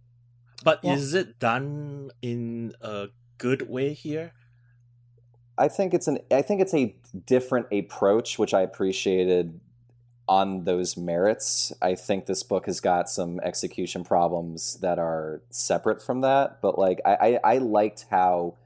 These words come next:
Speaker 3: relaxed it was. It really was just, like, check out what, you know, these two mutants can do together. Check out what happens if, you know, we have a, a robot suit all of a sudden. And it's like, it's, it's, it's all those crazy high-minded ideas that we just had in Sword that were great, but it's just,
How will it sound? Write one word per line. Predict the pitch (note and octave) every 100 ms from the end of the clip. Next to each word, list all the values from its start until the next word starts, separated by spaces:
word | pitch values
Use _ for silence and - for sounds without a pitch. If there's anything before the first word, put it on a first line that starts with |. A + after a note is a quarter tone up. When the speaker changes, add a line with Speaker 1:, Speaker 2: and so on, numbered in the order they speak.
| _ _ -
Speaker 3:
relaxed | G2 F#2 F2+ F2+ - -
it | D2
was. | D#2 - -
It | G2+
really | A2 A#2
was | G2+ G2 F#2+
just, | G2+ F#2+ G2+
like, | F2 -
check | - G#2 -
out | F#2+ F2+ -
what, | F2 F2 E2 - _ _ _ _ _ -
you | F#2
know, | E2+ D#2+ D#2 D2+ -
these | F2 G2 F#2
two | - F#2+
mutants | F2+ E2+ E2+
can | G2+ F2
do | F2
together. | E2+ E2 D#2+ D2 A#1 -
Check | F#2+ F2
out | -
what | F#2+
happens | F#2+ E2+ F2 D#2+
if, | E2+ -
you | F2
know, | E2 E2
we | E2+
have | F2 E2 E2+
a, | E2+ F#2
a |
robot | F#2+ C3+ G2+ E2+ -
suit | - E2 -
all | D#2+
of | D#2
a | E2
sudden. | - D#2 -
And | -
it's | F#2 A2+
like, | G2 -
it's, | G#2+ - C#3+
it's, | - - -
it's | B2+ E3+
all | G3+
those | G#3
crazy | - F3 F3+ E3
high-minded | D3 C#3+ D3+ C#3+ C#3 B2+
ideas | A#2 C3+ A#2+
that | A#2
we | A2+
just | B2
had | A#2+
in | G2+
Sword | - C3 B2+
that | G#2
were | F#2 F2+
great, | A2+ C3 G#2 G2 -
but | G2+
it's | F#2+ -
just, | - G#2 -